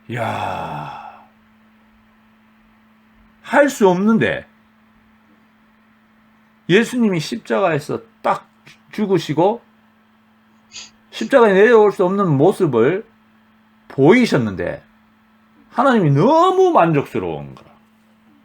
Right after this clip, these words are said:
여기에서 우리가 참, 참 놀라운 그 뭡니까?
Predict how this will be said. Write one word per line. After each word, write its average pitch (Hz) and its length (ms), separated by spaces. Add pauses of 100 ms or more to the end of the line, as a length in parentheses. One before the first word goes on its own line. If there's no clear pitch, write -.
(1600)
여기에서 226 440
우리가 151 380
참, - 180 (580)
참 143 340 (420)
놀라운 185 640
그 120 100
뭡니까? 92 600